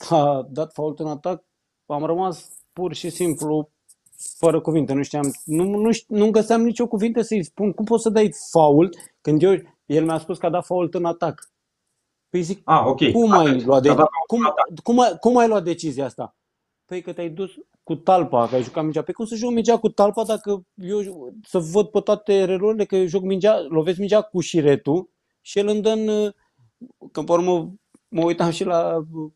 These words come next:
Speaker 1: uh, Șerban, că și el era, săracul, era speriat când a văzut. Știa clar că m-a lovit în, în tendon și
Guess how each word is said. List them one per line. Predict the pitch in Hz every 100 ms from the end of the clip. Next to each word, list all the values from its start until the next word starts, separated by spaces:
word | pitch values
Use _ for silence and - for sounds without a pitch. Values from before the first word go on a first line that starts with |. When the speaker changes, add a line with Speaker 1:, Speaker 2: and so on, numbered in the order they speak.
| _ _ _ _
Speaker 1:
uh, | 214 127 135 131 131
Șerban, | - 151 147 175 135 _ _ _ _ _ _ _ 170
că | 131
și | -
el | 175
era, | 156 143
săracul, | 139 147 139 156
era | 151 143
speriat | - 151 160 151
când | 123 120
a | 120 117
văzut. | 113 120 131 _ _ _ _
Știa | - 165 175
clar | 170 196 165
că | 170
m-a | 151
lovit | 139 131 139
în, | 139 135 131 123 _ _ - -
în | 127
tendon | 123 127 120 147 165
și | 139 - - 143 139 143